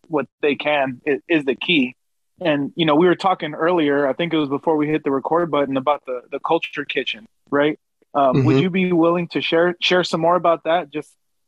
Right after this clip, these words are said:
Speaker 1: just dive
Speaker 2: Yeah,
Speaker 1: into it?
Speaker 2: absolutely. Yeah, Culture Kitchen's a workshop that we've done, uh, for companies. And like I said, we're doing, um, one, a,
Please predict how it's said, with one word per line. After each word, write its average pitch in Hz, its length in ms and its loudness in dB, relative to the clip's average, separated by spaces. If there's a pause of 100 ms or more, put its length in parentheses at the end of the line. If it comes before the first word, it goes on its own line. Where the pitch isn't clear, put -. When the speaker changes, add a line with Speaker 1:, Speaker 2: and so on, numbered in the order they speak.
(160)
Speaker 1:
just 147 140 -4
dive - 120 2
Speaker 2:
Yeah, 285 120 6
Speaker 1:
into 339 80 2
it? 156 40 4
Speaker 2:
absolutely. 190 600 2 (680)
Yeah, 214 260 4
Culture 269 340 0
Kitchen's 220 360 2
a 147 40 2
workshop 151 480 2
that 143 100 -4
we've 139 260 0
done, 127 440 2
uh, 117 240 0
for - 120 -12
companies. 143 760 0
And 123 360 0
like 123 160 0
I 123 60 0
said, 120 220 -2
we're 123 120 0
doing, 131 460 2
um, 120 300 0
one, 131 140 2
a, 117 140 0